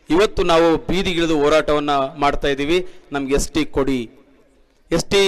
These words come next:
ಏನಾದ್ರೂ ನಮಗೆ ಸಿಕ್ಕಿದ್ರೆ ನಮ್ಮ ಮಕ್ಕಳಿಗೆ ವಿದ್ಯಾಭ್ಯಾಸಕ್ಕೆ, ರೈತರಿಗೆ ಅನುಕೂಲ ಆಗುತ್ತೆ. ಯಾರಿಗೆ ಮನೆ ಇಲ್ಲ ಮನೆ ಸಿಗುತ್ತೆ, ಯಾರಿಗೆ ಜಮೀನಿಲ್ಲ ಅವರಿಗೆ ಜಮೀನು ಸಿಗುತ್ತೆ, ಯಾರಿಗೆ ಉದ್ಯೋಗ ಅವಕಾಶಗಳಿಲ್ಲ ಅವರಿಗೆ ಉದ್ಯೋಗನೂ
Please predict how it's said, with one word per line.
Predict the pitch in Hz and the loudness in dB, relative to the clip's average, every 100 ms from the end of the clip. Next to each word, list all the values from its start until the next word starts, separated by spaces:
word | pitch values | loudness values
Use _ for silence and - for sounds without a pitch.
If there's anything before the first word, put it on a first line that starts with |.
| 190 | 4
ಏನಾದ್ರೂ | 185 185 180 | 2 2 0
ನಮಗೆ | 180 170 175 - | -2 0 0 -2
ಸಿಕ್ಕಿದ್ರೆ | 190 220 175 127 - - - _ - | -2 -2 0 -2 -6 -20 -20 _ -10
ನಮ್ಮ | 160 | -4
ಮಕ್ಕಳಿಗೆ | 170 - 202 190 185 170 - - - 165 | -4 0 2 2 2 0 -6 -20 -10 -4
ವಿದ್ಯಾಭ್ಯಾಸಕ್ಕೆ, | 165 196 185 - 170 170 160 147 - - - _ | 2 2 2 0 -2 -2 -2 -2 -12 -20 -20 _
ರೈತರಿಗೆ | 156 185 185 180 185 180 | 0 0 2 2 4 4
ಅನುಕೂಲ | 170 175 202 185 | 2 0 2 4
ಆಗುತ್ತೆ. | 165 156 165 147 139 - - | 2 0 -2 -4 -6 -14 -2
ಯಾರಿಗೆ | 156 185 185 165 | 2 2 2 0
ಮನೆ | 165 196 | 2 2
ಇಲ್ಲ | 190 185 170 | 2 2 0
ಮನೆ | 175 165 | -2 -2
ಸಿಗುತ್ತೆ, | 165 156 - 147 139 - - | -4 -4 -4 -4 -6 -12 -2
ಯಾರಿಗೆ | 156 170 170 151 | 0 2 0 0
ಜಮೀನಿಲ್ಲ | 160 202 202 196 | 0 2 2 4
ಅವರಿಗೆ | 185 180 170 | 2 2 -2
ಜಮೀನು | 160 170 160 | -2 -4 -6
ಸಿಗುತ್ತೆ, | 160 147 147 143 135 - _ 156 | -4 -6 -2 -4 -4 -12 _ 0
ಯಾರಿಗೆ | 175 190 175 | 2 4 2
ಉದ್ಯೋಗ | 165 185 208 208 | 2 2 4 4
ಅವಕಾಶಗಳಿಲ್ಲ | 190 185 185 175 180 175 | 4 2 0 2 2 2
ಅವರಿಗೆ | 165 156 | 2 0
ಉದ್ಯೋಗನೂ | 156 185 185 | 2 2 2